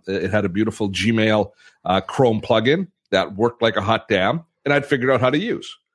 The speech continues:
And now they're gonna say, "Ah, Steve, you know, all, all that stuff that you used,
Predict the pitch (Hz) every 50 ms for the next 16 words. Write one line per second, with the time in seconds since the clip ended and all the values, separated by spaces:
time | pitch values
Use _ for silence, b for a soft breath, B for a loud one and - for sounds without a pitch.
0 | _ _ _ _ _ _ _ _ _ _ 127 135 143 143 147 147 143 139 135 131
1 | - 139 135 143 160 165 170 165 - - 202 240 226 233 269 311 330 339 330 311
2 | 285 285 285 277 254 247 226 226 233 220 - - - 214 - - 147 143 147 143
3 | 147 151 208 320 339 330 - -